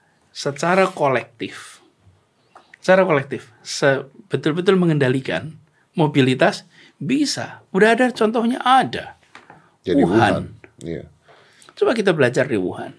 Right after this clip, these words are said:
Speaker 1: Wuhan begitu sama-sama menghindari mobilitas, langsung turun. Saya sampai, kita sampai pelajarin serius kok kejadian di sana itu.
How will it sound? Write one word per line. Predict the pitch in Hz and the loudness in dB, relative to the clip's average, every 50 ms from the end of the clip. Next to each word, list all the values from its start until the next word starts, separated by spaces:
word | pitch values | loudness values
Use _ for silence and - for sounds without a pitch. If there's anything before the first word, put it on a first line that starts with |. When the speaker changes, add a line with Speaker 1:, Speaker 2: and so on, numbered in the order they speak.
| _ _ | _ _
Speaker 1:
Wuhan | - - 170 160 135 208 208 196 | -4 -2 -2 0 0 -2 -2 -2
begitu | 180 160 139 147 180 202 196 - 208 190 | -2 -4 -4 -4 -6 -8 -6 -6 -6 -6
sama-sama | 185 - - 147 127 120 113 - - 143 117 113 113 120 127 143 156 165 160 165 - _ _ _ _ _ _ _ _ _ _ _ _ _ - | -6 -6 -4 -4 -4 -4 -6 -6 -6 -4 -2 -2 -2 -2 -4 -4 -6 -6 -8 -10 -14 _ _ _ _ _ _ _ _ _ _ _ _ _ -8
menghindari | 165 143 135 123 110 113 135 123 120 113 98 90 87 85 85 - 139 143 151 156 160 151 | -6 -4 -4 -4 -4 -6 -6 -6 -4 -2 -2 -2 -2 -2 -4 -4 -6 -6 -6 -6 -8 -8
mobilitas, | 143 139 120 110 123 127 101 87 - - - - - - 185 - - - - _ _ _ - | -6 -6 -6 -6 -6 -6 -6 -6 -6 -8 -10 -8 -8 -8 -8 -8 -12 -18 -20 _ _ _ -6
langsung | 196 202 220 247 220 214 - - 240 214 | -4 -4 -2 -4 -6 -8 -8 -8 -8 -6
turun. | - 170 131 98 - - - - - _ _ _ _ _ _ _ _ _ _ _ _ _ _ _ _ _ _ _ - - - - - | -4 -4 -6 -6 -8 -14 -20 -20 -20 _ _ _ _ _ _ _ _ _ _ _ _ _ _ _ _ _ _ _ -20 -20 -20 -18 -10
Saya | - - 71 69 - - - | -8 -6 -6 -6 -6 -8 -8
sampai, | - 139 127 - 120 - - - _ _ _ _ - | -6 -4 -2 -2 -2 -2 -4 -8 _ _ _ _ -12
kita | - - - 135 | -8 -4 -2 -2
sampai | 135 - 143 123 117 104 | 0 0 0 0 0 0
pelajarin | - - _ - 127 123 113 107 110 117 117 113 | -2 -4 _ -4 -2 -2 -2 -2 -2 -2 -2 -2
serius | 113 - 120 104 107 127 139 | -2 -2 -2 0 0 -2 -2
kok | - - - - - - | -4 -6 -8 -8 -8 -8
kejadian | 131 127 117 107 101 120 107 101 104 | -4 -2 -2 -2 0 0 0 0 -2
di | 98 98 90 85 - - - - | -2 -2 -2 -4 -4 -6 -10 -14
sana | - - 127 107 101 101 | -10 -8 -6 -6 -4 -4
itu. | 95 90 - - | -6 -6 -8 -12